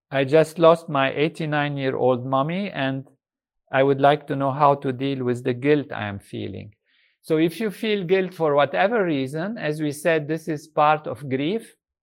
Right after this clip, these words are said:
Uh, and some people feel guilt because they feel it's their fault. They feel they could have done something, or they have said something that might have offended, or this and that. And we,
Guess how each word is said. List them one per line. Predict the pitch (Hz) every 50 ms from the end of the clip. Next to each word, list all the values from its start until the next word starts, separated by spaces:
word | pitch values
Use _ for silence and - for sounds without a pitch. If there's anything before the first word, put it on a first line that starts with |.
| _ _ _ _ _ _ _ _ _ _
Uh, | - 143 139 135 135 135 135 - -
and | - 131 135 127
some | - - 151 143 143
people | - 160 151 156 - 139 123
feel | 120 - 156 143 131
guilt | 127 120 151 175 196 180 165
because | 160 151 156 156 147 143
they | 147 151 151
feel | 156 151 - 165 165 160 160 160
it's | - 147 131 - -
their | - 131 143 147 147 143
fault. | 139 - 156 143 135 135 135 135 135 135 131 - _ _ _ _ _ _ _ _
They | - 123 131 135 131
feel | 131 - 156 143 135 135
they | 127 131 135
could | 135 - 147 123
have | 139 143 131 117
done | 117 143 147 156 156
something, | 147 - 156 135 139 123 117 139 131 127 127 131 127 131
or | 127 - 135 123
they | 117 127 123
have | 135 139 135
said | - - 175 156 147 156
something | - - 160 151 147 135 - 147 139 139 139 139 143 139 - _ _ _ _ _ _ _ -
that | 135 127 139 135 -
might | 147 139 131 131 127
have | 143 143 143 131 139
offended, | 123 127 123 - - 147 139 135 135 135 131 131 131 131 127 127
or | - 131 123 123
this | 127 143 147 143 -
and | 143 131 131 131 123
that. | 135 131 131 131 131 131 127
And | - 120 120 120 120
we, | 131 135 131 131